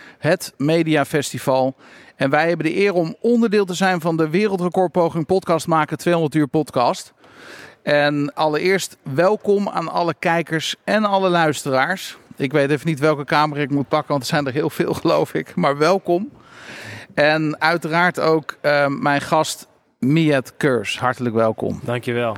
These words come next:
Speaker 2: dankjewel.
Speaker 1: Fijn
Speaker 2: Leuk.
Speaker 1: dat je er bent.
Speaker 2: Dankjewel, insgelijks. Het is mooi om hier te zijn.
Speaker 1: Ja, leuke ervaring. Op een mooie locatie.
Speaker 2: Honderd procent.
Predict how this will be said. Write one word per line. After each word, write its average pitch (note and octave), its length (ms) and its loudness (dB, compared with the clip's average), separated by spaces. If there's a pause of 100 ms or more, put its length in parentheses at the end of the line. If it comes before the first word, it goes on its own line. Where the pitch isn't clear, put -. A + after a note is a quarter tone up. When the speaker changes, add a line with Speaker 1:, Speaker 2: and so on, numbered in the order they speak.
Speaker 2:
dankjewel. A#2 360 -4
Speaker 1:
Fijn C#3+ 160 2
Speaker 2:
Leuk. D3 100 -2
Speaker 1:
dat C3+ 120 -4
je C#3 80 -2
er C3 100 0
bent. A#2 400 0 (220)
Speaker 2:
Dankjewel, D3 360 2
insgelijks. D3 460 0
Het B2+ 100 -8
is - 60 -16
mooi D3 180 0
om C3 60 -2
hier C3+ 120 0
te B2+ 100 -10
zijn. G#2+ 360 -2
Speaker 1:
Ja, A#2 300 2
leuke D3 320 2
ervaring. B2 600 0 (480)
Op C#3+ 160 -2
een D3+ 120 2
mooie D3+ 240 2
locatie. G#2 560 -2 (220)
Speaker 2:
Honderd A2+ 300 -8
procent. C3 500 -8